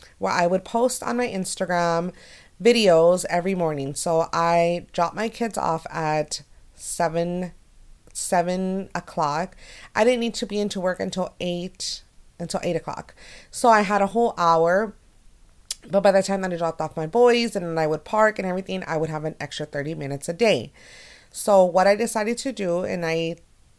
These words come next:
didn't think anything of it, was I decided to start recording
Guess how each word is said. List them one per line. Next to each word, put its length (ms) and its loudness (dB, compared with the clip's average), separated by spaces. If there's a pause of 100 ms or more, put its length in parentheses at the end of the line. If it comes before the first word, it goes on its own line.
(160)
didn't 280 0
think 200 -6
anything 400 -2
of 220 -2
it, 300 0
was 640 2
I 140 -4
decided 500 -4
to 640 -6
start 300 -6
recording 560 -4